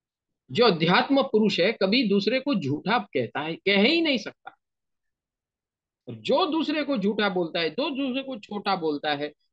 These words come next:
दो-, दू-, दूसरे को मजबूर करता है कि नहीं आपको ये करना पड़ेगा और आपको यही करना है, यही सही है,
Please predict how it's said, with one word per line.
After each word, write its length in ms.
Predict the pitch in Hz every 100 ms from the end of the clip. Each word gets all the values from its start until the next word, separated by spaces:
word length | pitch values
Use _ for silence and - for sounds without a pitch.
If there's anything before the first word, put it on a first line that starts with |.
| -
दो-, 280 | 202 302 220
दू-, 240 | 254 202
दूसरे 440 | 175 240 208 254 247
को 200 | 254 233
मजबूर 540 | 180 208 180 320 370
करता 300 | 247 202 190
है 160 | 165 170
कि 160 | 175
नहीं 220 | 175 254
आपको 280 | 226 208 220
ये 80 | 202
करना 340 | 190 214 233
पड़ेगा 360 | 226 190 185 185
और 100 | 185
आपको 340 | 185 - -
यही 240 | 165 175 262
करना 340 | - 147 135
है, 260 | 123 120 123
यही 240 | 180 247
सही 260 | 214 139 120
है, 120 | 104